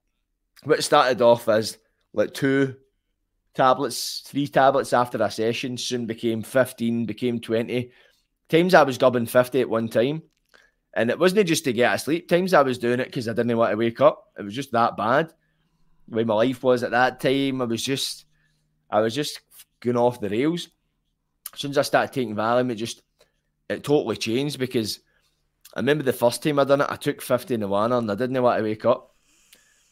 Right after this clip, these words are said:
But I woke up as I was very gutted at the time to feel. And when I woke up, I was, what they call it in Scotland, they call it bouncing.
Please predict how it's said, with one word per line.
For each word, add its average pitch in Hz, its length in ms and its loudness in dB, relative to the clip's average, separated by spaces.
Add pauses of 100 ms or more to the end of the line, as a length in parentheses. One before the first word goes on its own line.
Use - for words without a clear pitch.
(200)
But 120 120 0
I 110 100 4
woke 151 320 2
up - 260 6 (1200)
as 113 220 0
I - 20 -4
was - 480 -6 (220)
very 123 260 2
gutted 127 380 0
at 127 100 -4
the 113 80 -10
time 139 360 -2
to 127 120 -6
feel. 139 340 -4 (540)
And 110 80 -8
when 117 100 0
I 110 60 0
woke 131 320 0
up, - 340 2 (680)
I 110 100 -4
was, 101 420 -8
what 120 200 -4
they 123 60 -4
call 120 260 4
it 113 60 0
in 104 60 -10
Scotland, 117 440 2
they 113 60 -4
call 117 260 -2
it - 100 -12
bouncing. 123 520 -4